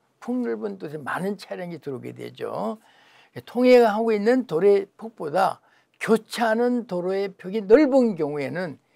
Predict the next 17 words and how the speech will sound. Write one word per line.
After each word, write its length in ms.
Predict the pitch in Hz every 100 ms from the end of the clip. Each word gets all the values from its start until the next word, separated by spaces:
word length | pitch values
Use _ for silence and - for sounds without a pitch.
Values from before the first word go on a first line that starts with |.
| _ _
서행해야 960 | - 254 254 247 240 214 160 165 139
하며 400 | 127 120 113 139 _ _ _ _
폭이 360 | - 262 247 196
넓은 520 | - 254 254 277 240
도로로부터 800 | 185 160 147 135 135 - 196 196
교차로에 580 | - 151 _ 165 165 143
들어가려고 680 | - 139 135 127 127 127 135
하는 240 | 135 196 196 _ _ _
다른 360 | - 156 165
차가 240 | - 143 156 -
있을 360 | 277 - 208
때에는 540 | - 147 123 147 214 - _ _ -
그 160 | 151 -
차의 360 | - 156 202 202
진로를 540 | - 208 165 139 196 _ _
양보해야 640 | 131 120 117 117 117 107 110
됩니다. 480 | 107 107 107 -